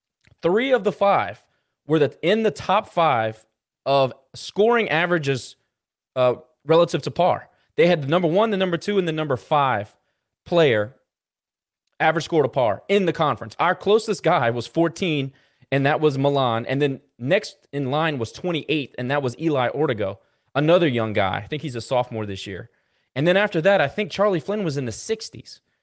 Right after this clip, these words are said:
So that just goes to show you those were our three top perform-, performers, and Georgia Southern had three of the top five of the entire conference.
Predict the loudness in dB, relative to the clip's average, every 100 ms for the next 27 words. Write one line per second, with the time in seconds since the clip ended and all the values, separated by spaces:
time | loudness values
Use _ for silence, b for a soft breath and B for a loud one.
0 | _ _ _ 2 2 2 0 2 2 -2
1 | 0 2 2 2 4 2 2 -2 -2 -2
2 | -2 -6 -4 -2 0 -2 0 0 2 -2
3 | -2 -4 0 0 0 0 0 0 -4 -2
4 | -2 -2 -2 -2 0 0 0 -2 -4 -8
5 | -6 -4 -4 -4 -8 -10 -12 -20 -20